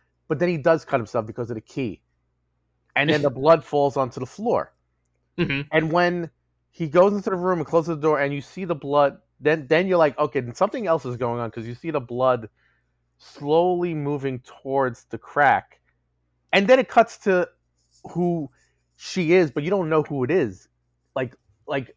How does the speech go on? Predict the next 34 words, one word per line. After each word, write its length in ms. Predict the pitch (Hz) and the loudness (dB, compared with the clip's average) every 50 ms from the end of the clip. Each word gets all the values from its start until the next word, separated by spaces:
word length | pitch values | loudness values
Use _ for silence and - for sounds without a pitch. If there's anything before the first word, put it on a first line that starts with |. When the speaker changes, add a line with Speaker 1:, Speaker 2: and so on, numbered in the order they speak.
| _ - | _ -12
Speaker 1:
salivating 760 | - - 139 151 160 151 131 117 135 123 113 113 107 110 - | -2 2 4 4 4 4 2 0 -2 -2 -2 -4 -8 -10 -10
and, 140 | 107 110 117 | -10 -8 -6
like, 280 | 123 123 120 107 - _ _ _ _ _ _ _ _ _ _ - | -4 -4 -4 -6 -8 _ _ _ _ _ _ _ _ _ _ -6
eating, 380 | 160 160 165 156 151 147 139 - _ - | -2 0 0 0 -2 -4 -6 -14 _ -10
eating 320 | 175 165 165 165 156 147 | -6 -4 -4 -4 -2 0
up 180 | 143 135 - - | 0 -2 -2 -2
this 180 | 131 123 110 - | -6 -6 -6 -8
blood, 340 | _ - 120 127 139 135 | _ -6 0 2 2 2
and 80 | 123 120 | 2 0
you're 80 | 127 127 | -2 0
like, 200 | 127 123 113 - _ _ _ _ _ _ _ _ _ _ _ _ _ _ _ | 0 0 0 -2 _ _ _ _ _ _ _ _ _ _ _ _ _ _ _
"What 280 | - 120 127 170 - - | -12 -6 -6 -6 -6 -8
the 80 | 302 | -12
fuck 240 | - - - 190 - | -8 -4 -4 -4 -2
was 160 | 135 120 113 | -4 -4 0
that?" 280 | 123 151 143 95 73 - _ - | 4 4 4 4 4 -2 _ 0
Like, 180 | 143 147 147 | 0 2 4
like, 160 | 165 165 156 | 4 2 4
like, 180 | 165 175 175 151 | 4 4 4 6
that's 200 | 190 208 - - | 4 2 4 6
how 140 | 196 185 185 | 6 8 8
I 80 | 170 | 8
was, 140 | 165 160 156 | 6 4 4
like, 220 | 170 160 - 165 196 | 2 2 2 2 0
even 200 | 220 226 233 208 | 2 2 4 4
I 80 | 214 | 4
was 120 | 214 202 190 | 4 4 4
like, 220 | 185 160 - _ _ _ _ _ _ - | 2 0 0 _ _ _ _ _ _ -6
"Okay." 460 | 220 220 - - 180 170 180 180 - _ _ _ _ _ _ _ _ _ _ - | -6 -2 2 6 6 6 6 4 0 _ _ _ _ _ _ _ _ _ _ -8
And 100 | 160 185 | -4 -2
this 140 | 269 294 277 | -2 -2 0
is 60 | 294 | 4
after 260 | 240 208 202 - 190 160 | 4 4 4 4 2 0
working, 640 | 147 156 165 165 - - 160 151 151 147 135 | 2 2 0 0 0 -2 -4 -4 -4 -6 -10